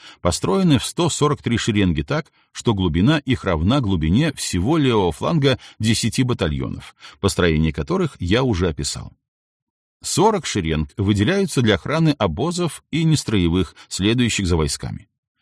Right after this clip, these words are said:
Декурионы и центурионы занимают свои обычные места. Из трех начальников батальонов один находится в голове, другой в середине и третий в хвосте всей колонны, исполняя обязанности тергидуктора,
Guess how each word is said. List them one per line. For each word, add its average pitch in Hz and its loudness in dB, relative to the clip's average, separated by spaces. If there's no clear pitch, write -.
Декурионы 123 2
и 113 -4
центурионы 165 0
занимают 107 2
свои 139 0
обычные 101 0
места. 67 -6
Из 113 2
трех 175 0
начальников 135 0
батальонов 92 0
один 135 2
находится 123 0
в 87 -4
голове, 87 0
другой 135 0
в - -4
середине 143 0
и - -2
третий 185 -2
в 151 0
хвосте 139 0
всей 123 -2
колонны, 87 2
исполняя 98 2
обязанности 139 0
тергидуктора, 110 -2